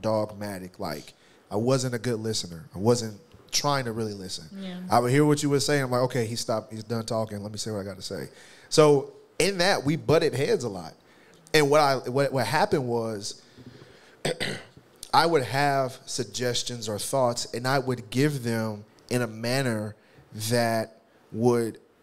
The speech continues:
Speaker 1: indirectly challenge his authority. Not, that's not what I was doing, but because I didn't have the,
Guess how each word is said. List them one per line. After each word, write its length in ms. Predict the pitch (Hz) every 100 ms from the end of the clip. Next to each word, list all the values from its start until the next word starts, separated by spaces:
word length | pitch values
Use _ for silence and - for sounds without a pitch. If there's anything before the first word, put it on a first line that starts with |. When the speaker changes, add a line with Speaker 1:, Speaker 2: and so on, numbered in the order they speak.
| _ _ _ _ _ _ _ _ _ - -
Speaker 1:
indirectly 580 | 143 143 131 123 131 120
challenge 500 | 117 - 123 113 110
his 160 | 113 104
authority. 500 | 95 104 87 80 - _ - - - _ - - - -
Not, 400 | 113 127 156 202 - -
that's 220 | 135 135
not 180 | 151 165
what 80 | 139
I 60 |
was 200 | 120 110
doing, 480 | - 156 165 127 107 110
but 300 | 143 139 - - - -
because 460 | 143 147 165 170
I 180 | - 127
didn't 460 | 139 113 143 147 110
have 560 | 104 135 131 123 113 101 - 107
the, 460 | 120 120 117 110